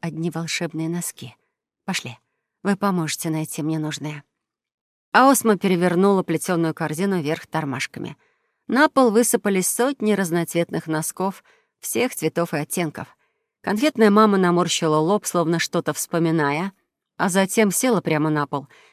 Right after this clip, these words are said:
и стала надевать по очереди то один носок, то другой. Собака-селедка бегала вокруг мамы, виляя хвостом, требуя, чтобы с ней кто-нибудь поиграл. «Синий и красный?» сама себя спрашивала мама.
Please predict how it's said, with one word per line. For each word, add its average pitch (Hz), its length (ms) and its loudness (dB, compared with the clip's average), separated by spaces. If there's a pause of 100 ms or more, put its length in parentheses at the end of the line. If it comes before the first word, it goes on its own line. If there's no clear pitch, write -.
и 160 60 -6
стала 214 340 4
надевать 160 500 0
по 151 100 -2
очереди 151 560 -2 (280)
то 170 100 -2
один 208 300 2
носок, 214 440 -2 (200)
то 240 100 -2
другой. 143 460 -2 (800)
Собака-селедка 160 960 2
бегала 147 360 2
вокруг 147 380 -4
мамы, 147 280 2
виляя 143 240 -2
хвостом, 170 560 -2 (260)
требуя, 156 360 2
чтобы 156 360 0
с - 160 -6
ней 156 240 2
кто-нибудь 180 560 -2
поиграл. 196 500 0 (1200)
«Синий 262 580 2
и 226 140 -6
красный?» 247 580 -6 (340)
сама 165 320 0
себя 160 260 -2
спрашивала 156 500 -4
мама. 139 340 -4